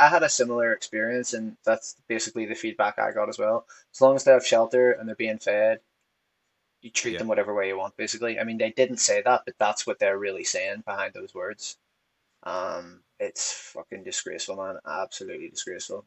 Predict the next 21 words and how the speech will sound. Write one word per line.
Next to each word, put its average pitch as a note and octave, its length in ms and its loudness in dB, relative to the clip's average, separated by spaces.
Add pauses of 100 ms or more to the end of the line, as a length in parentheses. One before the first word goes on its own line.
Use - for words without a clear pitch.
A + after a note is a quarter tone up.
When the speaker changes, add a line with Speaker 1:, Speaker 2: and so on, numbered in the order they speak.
Speaker 1:
It's - 100 -8
all G2+ 160 0
a - 20 -6
sham. G#2 460 -8 (120)
So A#2 300 -2
much, F#2+ 440 -6 (360)
so - 180 -4
much G#2 220 -4
in A2 120 -12
society G#2 480 -2
is, G#2+ 420 -10
but G#2 200 -4
yeah, G2 260 -4
when, G#2+ 280 -10 (240)
Speaker 2:
Yeah. F2 240 -8
Speaker 1:
when A2 140 -6
others G#2+ 320 -6
are G2 120 -6
involved F#2+ 480 -6
and, F#2 80 -10
Speaker 2:
Yeah. E2 80 -12